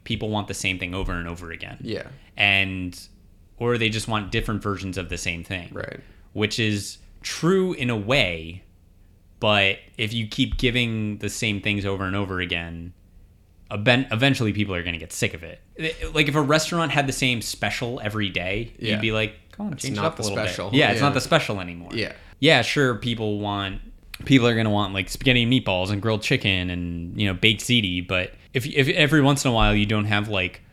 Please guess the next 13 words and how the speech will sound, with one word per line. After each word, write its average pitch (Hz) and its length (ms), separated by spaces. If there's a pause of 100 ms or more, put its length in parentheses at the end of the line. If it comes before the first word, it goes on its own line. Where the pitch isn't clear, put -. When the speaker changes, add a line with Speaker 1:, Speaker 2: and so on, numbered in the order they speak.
(340)
Speaker 1:
like, 98 160
a, 90 300 (340)
you 110 80
know, 117 140
rack 104 320
of 147 160
lamb 143 260
with 95 140
a 165 40
garlic 143 540
sauce 85 520
and, 98 100
Speaker 2:
Yeah. 90 160